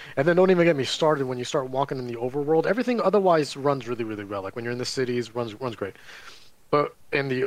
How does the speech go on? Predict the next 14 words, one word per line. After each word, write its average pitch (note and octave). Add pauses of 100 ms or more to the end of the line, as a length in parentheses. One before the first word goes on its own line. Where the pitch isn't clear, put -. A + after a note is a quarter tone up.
overworld, F3
when C#3+
you're C3+
actually, C3+
like, B2+
in C3
the, A#2+ (120)
well, A#2+ (320)
the B2+
sort C3
of G2+
the A#2
map A#2
area, G2+